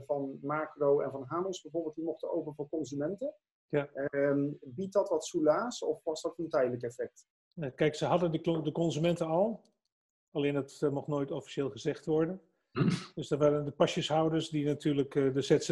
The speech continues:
Speaker 2: P'ers waar we de honderdduizenden van hebben, die daar, eh, hun spullen kochten. Ik ben er ook geweest om te kijken van, eh,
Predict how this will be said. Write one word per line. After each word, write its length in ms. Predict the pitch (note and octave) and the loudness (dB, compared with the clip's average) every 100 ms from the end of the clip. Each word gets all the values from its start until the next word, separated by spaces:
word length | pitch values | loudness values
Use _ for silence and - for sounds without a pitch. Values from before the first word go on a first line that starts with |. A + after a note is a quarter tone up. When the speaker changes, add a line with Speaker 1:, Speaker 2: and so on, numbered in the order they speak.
| C3+ | 4
Speaker 2:
P'ers 320 | D3+ D3 C#3+ | 6 8 6
waar 180 | C#3+ C3+ | 4 4
we 60 | |
de 240 | C#3 C3 A#2+ - _ _ - | 4 4 2 -6 _ _ -18
honderdduizenden 760 | - E3 D#3+ D3 D3+ E3 D#3 C#3 | 2 4 6 8 6 6 2 4
van 120 | D3 | 6
hebben, 260 | D3 D#3 D#3 | 6 6 4
die 140 | D3 | 6
daar, 320 | C#3+ C#3 C3+ | 8 8 8
eh, 120 | C3+ B2+ - - - _ | 4 0 -8 -20 -20 _
hun 120 | - D3 | -4 -4
spullen 320 | - E3+ D#3+ | 4 6 8
kochten. 280 | E3 E3 E3 | 6 4 4
Ik 80 | |
ben 140 | D#3 E3 | 6 8
er 80 | D#3 | 8
ook 120 | D#3 | 8
geweest 720 | E3 D#3+ F#3 G3+ - - - | 8 10 10 8 0 -10 -16
om 180 | F3 D#3+ | -6 -4
te 100 | - | 0
kijken 360 | E3 D#3 E3+ E3 | 6 6 6 4
van, 300 | E3+ D#3 D#3 | 4 4 4
eh, 200 | D3 | 4